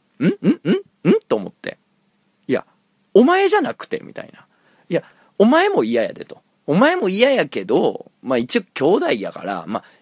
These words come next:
一泊ぐらいは、まあまあ置いたらんではないと。やけど、おま-、お前の友達？」みたいな。「お-、俺知らんしな、その人」っていうのがあって。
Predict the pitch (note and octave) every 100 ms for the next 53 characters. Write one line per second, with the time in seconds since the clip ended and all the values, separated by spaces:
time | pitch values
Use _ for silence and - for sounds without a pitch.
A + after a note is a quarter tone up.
0 | _ _ - C3 - C3 B2 B2+ G#3+ D#3+
1 | B2 F3 G#2+ - _ _ - G#2+ A2 G#2
2 | G2+ F#2+ A#2+ A#2+ G#2+ G#2+ D3+ D3+ F#2 F#2
3 | - - _ _ _ _ B2 F#3+ C3 F2+
4 | G#2+ G2+ D2 _ _ _ - C#3 C3+ A3
5 | A3+ - - - C3+ D3+ A3+ F#4 G4 G4+
6 | G#3 D4 F4 F#4 - G4+ G4+ C3 G2 D#2
7 | - - - D3 D3+ E3 A#3 - - A#3+
8 | D#4 F4+ D4 C3+ G2+ G#2+ G#2+ G#2 F2 -
9 | - B1 - - - F#2+ F2